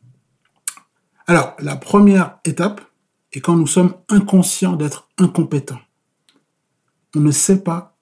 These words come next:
qu'on ne sait pas marcher, mais on essaye. Après avoir vu d'autres le faire, on se dit qu'on pourrait le faire facilement. Donc on se laisse tenter.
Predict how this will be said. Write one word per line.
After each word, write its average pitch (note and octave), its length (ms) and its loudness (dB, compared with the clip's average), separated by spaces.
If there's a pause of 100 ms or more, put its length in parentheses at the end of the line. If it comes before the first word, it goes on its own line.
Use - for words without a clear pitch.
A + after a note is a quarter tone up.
(420)
qu'on C#3 140 -4
ne C3+ 80 -2
sait - 200 -4
pas D3 120 -6
marcher, - 420 -8 (400)
mais C#3+ 120 2
on D3 100 2
essaye. D#3 420 -4 (880)
Après C#3 260 -6
avoir C#3 240 0
vu C#3+ 160 -4
d'autres D3+ 320 -2
le C#3 100 0
faire, D#3 340 -4
on C#3 80 -2
se C3 140 -10
dit C3+ 180 -8
qu'on B2 220 -14 (120)
pourrait C3 300 -4
le B2+ 80 -4
faire D3 340 -10
facilement. C3+ 680 -4 (360)
Donc C#3+ 160 -6
on D3+ 40 -2
se F3 160 0
laisse F#3 340 0
tenter. - 340 -8